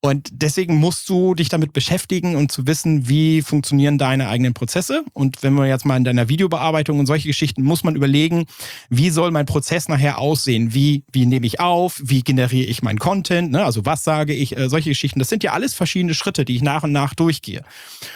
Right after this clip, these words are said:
Und dann bist du schon sehr schnell an dem Punkt, dass ich das irgendwo aufzeichne, also auch verschriftliche, ne? Weil ich muss ja irgendwie einen Workflow haben. Da sind wir schon wieder bei unseren Tasks, ne? So irgendwie von,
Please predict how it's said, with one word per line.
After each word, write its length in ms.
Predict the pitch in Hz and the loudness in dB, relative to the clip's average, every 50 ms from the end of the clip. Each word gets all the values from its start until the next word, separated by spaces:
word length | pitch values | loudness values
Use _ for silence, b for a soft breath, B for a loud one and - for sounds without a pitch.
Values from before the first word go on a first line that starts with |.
| B B B B | B B B B
Und 240 | 139 131 127 - - - | -2 -2 -2 -4 -14 -10
dann 300 | - - 135 156 165 147 | -4 -2 0 0 0 0
bist 180 | 175 185 - - | 0 -2 -2 -2
du 60 | 233 | -2
schon 240 | - - 196 175 160 | -2 0 0 0 2
sehr 180 | 143 160 220 | 2 2 2
schnell 300 | 220 - - 175 180 196 | 0 0 0 0 0 2
an 120 | 185 156 147 | 0 0 0
dem 120 | 151 143 | 0 0
Punkt, 240 | - - 190 180 - | 0 -2 -4 -2 -2
dass 140 | 147 - - | -4 -4 -4
ich 80 | 139 | -2
das 120 | - 139 - | -4 -2 -2
irgendwo 260 | 151 151 139 135 135 | 0 0 2 2 0
aufzeichne, 840 | - 135 147 165 - - - - 135 120 123 120 - 127 117 117 92 | 0 0 -2 -2 -4 -6 -6 -4 -2 -2 -2 -2 0 0 -2 0 0
also 240 | 123 113 120 139 | 0 0 0 0
auch 260 | - - - 135 127 135 | -2 -4 -4 -4 -4 -4
verschriftliche, 680 | - - - - - - 180 - - 170 143 - - 113 | -4 -4 -4 -4 -2 -2 -4 -4 -2 -4 -4 -2 -2 -2
ne? 200 | 113 151 202 175 | 0 0 0 0
Weil 100 | 127 120 | 0 -2
ich 140 | 127 - - | -2 -4 -4
muss 180 | - 147 - | -4 -2 -2
ja 100 | - 151 | -2 -2
irgendwie 200 | - 131 127 123 131 | 0 0 2 2 2
einen 80 | 127 | 4
Workflow 460 | 131 143 156 156 - - 139 123 113 113 | 4 2 2 0 -2 -2 -2 0 0 0
haben. 180 | 110 104 101 101 | 0 -2 -2 -2
Da 80 | 110 | 0
sind 140 | 120 143 175 | 0 0 0
wir 60 | 175 | 0
schon 180 | - - 160 143 | 0 0 0 0
wieder 140 | 151 151 143 | 2 2 2
bei 80 | 147 | 0
unseren 260 | 147 156 139 143 143 | 0 0 0 0 0
Tasks, 460 | 135 - 170 170 156 131 - - - - | 0 0 0 0 0 -2 -4 -8 -6 -2
ne? 160 | 151 220 226 | -2 0 0
So 160 | 160 151 170 | 0 0 0
irgendwie 200 | 175 160 156 156 | 2 2 2 0
von, 240 | - 160 151 147 | 0 0 -2 -2